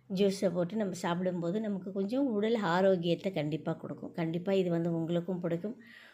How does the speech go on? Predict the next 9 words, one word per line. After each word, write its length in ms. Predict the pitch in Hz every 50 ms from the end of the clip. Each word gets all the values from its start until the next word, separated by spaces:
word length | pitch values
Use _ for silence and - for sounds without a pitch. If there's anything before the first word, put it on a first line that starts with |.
| _ _ _
பிடிச்சிருந்தா 540 | - 254 262 - - 226 185 175 170 180 180
ஒரு 160 | 170 160 156
லைக் 260 | 156 156 170 190 190
கொடுங்க. 440 | 190 202 190 196 185 185 196 202 196 - _ _
உங்களோட 400 | 214 196 180 180 170 160 170 160
கருத்துக்களை 520 | - 185 190 196 190 247 226 - 202 180 165
எனக்கு 320 | 156 156 151 - - - -
கமெண்ட்ல 460 | 160 156 180 208 226 240 240 226 220
பதிவிடுங்க. 640 | 190 - 170 151 160 147 156 156 156 156 156 160